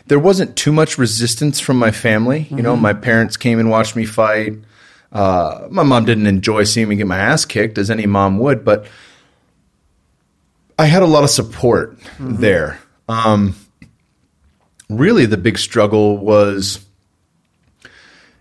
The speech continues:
Speaker 1: really getting paid table scraps. I mean, we lived in my mom's garage for fucking five years while I was, while I was in the U F C,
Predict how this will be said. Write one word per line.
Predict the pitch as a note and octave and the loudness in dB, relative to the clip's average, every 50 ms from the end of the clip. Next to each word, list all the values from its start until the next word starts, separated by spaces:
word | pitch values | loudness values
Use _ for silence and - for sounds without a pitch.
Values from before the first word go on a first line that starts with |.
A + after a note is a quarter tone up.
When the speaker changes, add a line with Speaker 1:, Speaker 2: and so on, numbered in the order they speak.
| _ _ _ | _ _ _
Speaker 1:
really | - G2+ F#2+ G2 G#2+ D3 F#3 F3+ C3 G#2+ | -18 -14 -12 -4 0 2 4 4 2 2
getting | F#2+ A#2 G#2+ G#2+ G2+ G2 | 2 2 0 0 -2 0
paid | B2 A#2+ A#2+ G#2 F#2 | 2 2 2 2 0
table | G#2+ B2 C3 C3+ - | 0 0 0 2 0
scraps. | - - - F2 E2 E2 E2+ - - - | -4 -4 -4 -4 -4 -4 -6 -8 -8 -8
I | G#2 | -8
mean, | G2 G2 G2 G2 | -8 -8 -4 -2
we | G#2+ A#2 | -2 0
lived | G#2 G#2 A2 A2+ A2+ G#2+ F#2+ G#2+ | 0 2 2 2 2 2 0 -2
in | G#2 | -4
my | G2+ G2 F#2+ | -2 -2 -2
mom's | G2 G#2 G#2+ G#2+ G#2+ G2 G2 | 0 2 2 2 0 0 -4
garage | F#2+ G2+ F#2 F#2 G2+ A2 A#2+ A2 F2+ E2 - - | -6 -6 -4 -2 0 2 2 2 2 0 -2 -6
for | - F2 E2 | -8 -8 -10
fucking | - - - A2 - - G2+ F2+ F2 | -8 -6 -4 -4 -4 -4 -8 -12 -12
five | F2+ F2+ - - G2 G2 G2 F#2 F2+ | -14 -12 -4 -2 0 0 0 -2 -4
years | F2 G2 G#2 G#2 F#2+ F2 E2+ - | -6 -4 -2 -2 -2 -2 -4 -6
while | F#2+ F#2 F#2 | -6 -6 -4
I | F#2 F2+ | -4 -4
was, | F2 F2 F2+ | -4 -6 -6
while | G2 G#2 G#2+ G#2+ G#2+ G#2 | -2 0 2 2 4 2
I | G2+ | 2
was | F#2+ F#2 F#2+ | 0 -2 -6
in | G2 F2+ | -6 -8
the | F2 F2+ | -8 -8
U | F#2+ F2+ F2+ | -8 -6 -6
F | F2+ | -8
C, | - - E2+ - - - | -8 -10 -12 -14 -18 -20